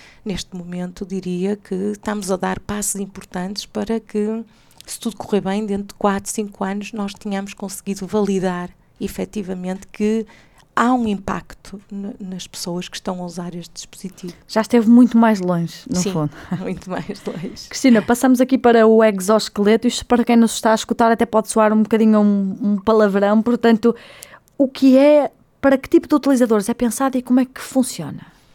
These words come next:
Speaker 1: Portanto, um exoesqueleto, eh, digamos, é, é uma máquina, não é? Que, eh, pretende dar assistência,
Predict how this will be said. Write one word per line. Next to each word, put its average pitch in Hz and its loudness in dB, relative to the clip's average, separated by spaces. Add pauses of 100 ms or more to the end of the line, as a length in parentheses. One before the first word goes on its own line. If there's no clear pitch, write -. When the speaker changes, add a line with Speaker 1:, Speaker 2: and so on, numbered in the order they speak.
(1300)
Speaker 1:
Portanto, 220 -2
um 277 -6
exoesqueleto, 277 -4
eh, 220 -2 (400)
digamos, 196 -6
é, 190 -2
é 170 -6 (560)
uma 175 -8
máquina, 220 -6
não 170 -10
é? 220 -8 (140)
Que, 175 -4 (200)
eh, 180 -12
pretende 208 -6
dar 185 -4
assistência, 240 -6